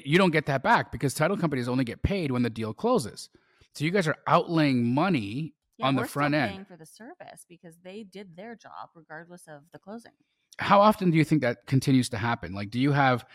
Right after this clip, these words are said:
Speaker 1: new wholesalers that come in and don't n-, understand that and then cost you guys money?
Speaker 2: You know, I, uh, we try to set it up right at the beginning and educate, you know, the new wholesalers about,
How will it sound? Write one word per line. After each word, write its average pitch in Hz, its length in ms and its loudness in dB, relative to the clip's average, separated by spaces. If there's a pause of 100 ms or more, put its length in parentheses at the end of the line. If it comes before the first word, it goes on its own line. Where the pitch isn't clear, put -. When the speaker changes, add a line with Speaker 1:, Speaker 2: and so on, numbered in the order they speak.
(220)
Speaker 1:
new 135 280 8
wholesalers 127 640 0
that 113 140 -6
come 117 240 2
in 117 280 2
and 101 140 -2
don't 123 400 2
n-, 127 80 0
understand 120 600 0
that 120 260 0
and 110 260 -2
then 110 360 -2 (140)
cost 120 280 -4
you 120 80 -4
guys 110 260 -8
money? 113 360 -6 (440)
Speaker 2:
You 302 100 -8
know, 330 100 -6
I, 339 100 -8
uh, - 640 -16
we 240 140 -12
try 311 180 -12
to 277 80 -14
set 208 220 -16
it 160 80 -18
up 180 140 -10 (640)
right 185 280 -10
at 180 140 -18
the 165 80 -14
beginning 175 920 -12
and 160 500 -8
educate, 190 640 -12 (180)
you 190 100 -12
know, 185 140 -8
the 175 60 -10
new 175 180 -8
wholesalers 185 640 -10
about, 151 320 -4